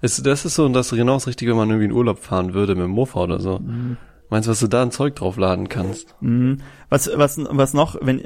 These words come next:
Speaker 2: ähm, wo ich bei Piaggio war, was bei mir noch, äh, eventuell auf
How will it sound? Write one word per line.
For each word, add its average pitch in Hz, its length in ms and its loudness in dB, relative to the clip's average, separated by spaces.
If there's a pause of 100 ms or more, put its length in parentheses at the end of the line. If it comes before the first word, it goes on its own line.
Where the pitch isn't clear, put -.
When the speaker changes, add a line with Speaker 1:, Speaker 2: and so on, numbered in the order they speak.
(140)
Speaker 2:
ähm, 123 340 -2
wo 123 80 0
ich 127 100 -2
bei 127 120 2
Piaggio 143 360 0
war, 135 160 6
was 127 220 -2
bei 123 80 0
mir 123 160 0
noch, 139 440 -4
äh, 139 320 -6
eventuell 139 540 -2
auf 127 480 -4